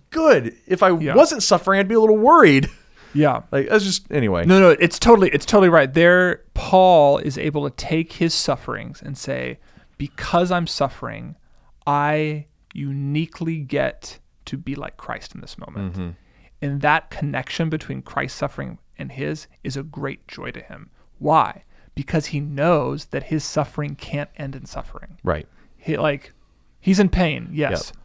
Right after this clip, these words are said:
Speaker 2: but he won't be forever.
Speaker 1: That's right.
Speaker 2: And Christ will come to rescue him soon.
Speaker 1: Right.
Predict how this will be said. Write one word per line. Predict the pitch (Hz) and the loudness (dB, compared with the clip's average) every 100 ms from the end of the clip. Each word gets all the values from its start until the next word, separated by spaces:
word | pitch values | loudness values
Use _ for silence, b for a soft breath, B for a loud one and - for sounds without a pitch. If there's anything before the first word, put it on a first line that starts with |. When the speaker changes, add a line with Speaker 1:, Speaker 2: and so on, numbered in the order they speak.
| - | -2
Speaker 2:
but | 143 | 2
he | 147 | 2
won't | 139 165 202 | 4 2 2
be | 180 175 | -4 -6
forever. | - 147 131 - - - | -4 -6 -6 -10 -16 -14
Speaker 1:
That's | - - | -12 -8
right. | 139 | -8
Speaker 2:
And | 135 | -6
Christ | - 175 180 | 0 2 2
will | 170 156 | -2 -4
come | - 151 151 147 _ _ - | -2 -2 -2 -6 _ _ -18
to | - 139 - | -10 -10 -6
rescue | 147 143 - - 143 | 0 0 0 -10 -12
him | 135 120 - | -12 -16 -16
soon. | - - 117 - - | -12 -10 -12 -14 -6
Speaker 1:
Right. | 95 82 | -4 -4